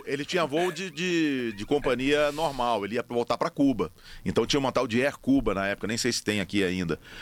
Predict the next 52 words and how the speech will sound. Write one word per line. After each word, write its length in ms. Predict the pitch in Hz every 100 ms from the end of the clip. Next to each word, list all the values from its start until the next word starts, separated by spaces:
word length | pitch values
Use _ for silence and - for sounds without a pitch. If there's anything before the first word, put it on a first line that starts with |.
| - -
Aí 120 | -
ele 60 | 110
falou 80 | 117
assim: 160 | 131 117
"Precisa 200 | - 143
trocar." 380 | 160 - 143
O 220 | 156 127 135
cara 180 | 185 -
falou 160 | - -
assim: 100 | 139
"A 80 |
gente 320 | - 190 302 -
precisa 420 | 359 - 180 208
trocar 600 | 196 202 - 156 156 - -
o 100 | 170
voo 320 | 139 170 185
dele 400 | 151 156 - 277 - - - - - -
<laughs> 640 | - - - - - - 320
e 100 | 180
ver 180 | 160 196
como 180 | 190
é 60 | 196
que 80 | 214
vai 100 | 226
ficar 220 | - 214
no 80 | 220
hotel." 500 | 233 160 156 151 - - - -
Aí 140 | - 127
eu 40 |
falei: 160 | - 170
"Não, 100 | 165
tranquilo." 680 | 123 170 220 202 147 90 -
Aí 220 | 104 113
eu 80 | 143
fui 200 | - 156 -
falar 240 | 143 135
no 160 | 139 139
hotel, 220 | - 160
o 20 |
cara 140 | 165
falou: 120 | 160 156 180
"Não, 0 |
não, 180 | 170 120
já 80 |
chegou 380 | 135 156 147 160
um 80 | 156
fax 400 | - 135 139 -
agora 500 | 110 117 135 147 143
que 460 | - 123 117 110 -
tá 100 | 104
tudo 200 | 135 -
certo, 580 | 117 110 123 131 123